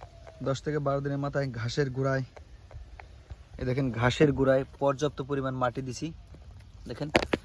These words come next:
যাতে শাখা প্রশাখা দ্রুত বৃদ্ধি পায়, কোনো প্রকার যেন বৃষ্টির পানি না জমে থাকে, এই কারণে।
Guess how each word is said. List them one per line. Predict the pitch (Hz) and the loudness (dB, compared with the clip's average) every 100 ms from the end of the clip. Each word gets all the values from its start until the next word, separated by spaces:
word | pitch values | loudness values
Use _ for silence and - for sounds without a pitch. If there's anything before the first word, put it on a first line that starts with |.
| - - | -8 0
যাতে | 123 135 | 2 2
শাখা | - 139 - - | 4 4 6 2
প্রশাখা | 151 139 147 143 | 2 -4 0 0
দ্রুত | 135 135 139 | -2 -6 -6
বৃদ্ধি | 127 127 127 | -6 -8 -6
পায়, | 135 139 143 - - - - - - - - - - - - - - - - | 0 0 0 -12 -18 -18 -18 -20 -20 -20 -20 -20 -20 -20 -20 -20 -20 -20 -4
কোনো | 143 143 139 - | 2 2 2 0
প্রকার | 147 143 139 | 0 4 6
যেন | 139 | 4
বৃষ্টির | 127 131 - 139 | 4 0 0 4
পানি | 139 135 | 4 6
না | 131 | 4
জমে | 127 135 | 6 2
থাকে, | 127 127 147 - - - | 2 0 0 -2 -12 -4
এই | 123 | -2
কারণে। | 120 123 127 | 2 2 4